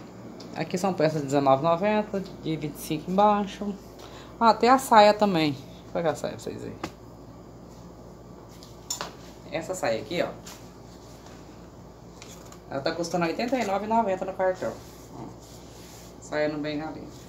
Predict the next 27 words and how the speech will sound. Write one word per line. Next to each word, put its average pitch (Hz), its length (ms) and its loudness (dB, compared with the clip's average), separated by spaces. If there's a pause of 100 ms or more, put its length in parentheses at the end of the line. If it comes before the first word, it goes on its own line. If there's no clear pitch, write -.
(140)
Tanto 98 240 -8
faz 175 260 4
ela 151 140 2
com 151 120 -6
zíper, 185 320 -4
sem 170 200 -4
zíper, 202 240 -2
é 190 40 0
um 185 80 -4
preço 185 280 2
só, 156 140 -2
oitenta - 260 -2
e - 20 -2
nove 156 200 -2
e - 20 -10
noventa. 120 340 -4 (2750)
Essas 190 440 -2
blusas, 139 600 -2 (3000)
sessenta 220 320 0
e 214 60 -2
quatro 202 260 0
e 202 60 -2
noventa 196 280 2
e 190 80 2
nove 156 260 -2
no 160 100 -6
cartão. 165 360 -2